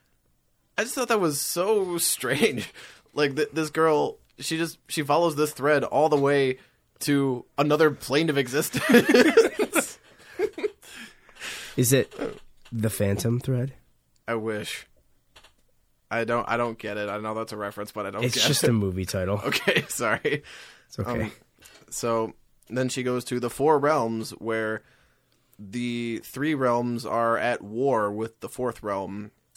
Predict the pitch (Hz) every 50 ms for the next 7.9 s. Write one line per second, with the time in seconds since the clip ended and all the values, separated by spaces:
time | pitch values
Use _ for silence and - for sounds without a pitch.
0 | - - _ _ - 107 104 101 101 98 95 110 - _ _ _ _ _ _ _
1 | _ _ - - - 135 135 143 143 127 117 117 131 147 113 98 101 104 104 104
2 | 104 110 110 101 98 107 104 101 113 120 123 107 101 98 98 101 104 104 104 101
3 | 104 104 - - 104 104 104 107 104 104 101 104 104 - - _ _ _ _ _
4 | _ _ _ _ _ _ _ - 110 110 110 110 110 107 104 - - - - 165
5 | 202 214 185 131 110 101 104 110 - - - - - _ _ _ _ _ _ _
6 | - _ _ _ _ _ _ 151 160 202 269 311 320 320 262 226 262 392 453 427
7 | - - 165 160 160 143 131 - - 120 117 85 110 127 123 120 113